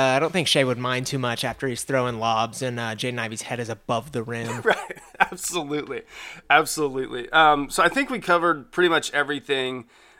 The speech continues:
Speaker 2: Um, I know, uh, listen, the Thunder love the, the, um, the early second round picks. We saw Theo
Speaker 1: Mm-hmm.
Speaker 2: Maledon get drafted there, Jeremiah Robinson Earl get drafted there.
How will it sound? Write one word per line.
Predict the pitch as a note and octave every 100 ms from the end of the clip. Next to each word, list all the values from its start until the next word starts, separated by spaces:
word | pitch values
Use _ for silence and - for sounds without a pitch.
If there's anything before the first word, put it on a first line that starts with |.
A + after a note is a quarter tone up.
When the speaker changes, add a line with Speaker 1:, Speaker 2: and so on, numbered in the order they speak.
| -
Speaker 2:
Um, | C3+ C3+ C3 B2+ _ -
I | E3
know, | F#3+ G3 F#3
uh, | D#3 - _ - _ -
listen, | D#3+ - C3 _ -
the | D3
Thunder | C3+ A3 G#3 D#3+
love | D3+ D3 C3
the, | C#3 C3+ B2+ - _ _
the, | B2+ C3 B2
um, | A#2 A2+ A2+ _
the | C3+ D3+
early | E3+ D3+ D3
second | D3+ C#3
round | C3+ C3 A#2+
picks. | B2+ A#2 - -
We | C3+
saw | D3 C3
Theo | B2 A#2 C#3+
Speaker 1:
Mm-hmm. |
Speaker 2:
Maledon | C3+ B2+ B2+ C3 B2+ A2+ _ _ _ -
get | D3
drafted | C3 B2+ C3 B2+
there, | B2+ B2
Jeremiah | B2 C#3 C3 C3
Robinson | B2+ B2+ A#2 B2+
Earl | - B2+ A#2+ A#2+ _ -
get | C3+
drafted | C3 B2 - A#2+
there. | A#2 A2+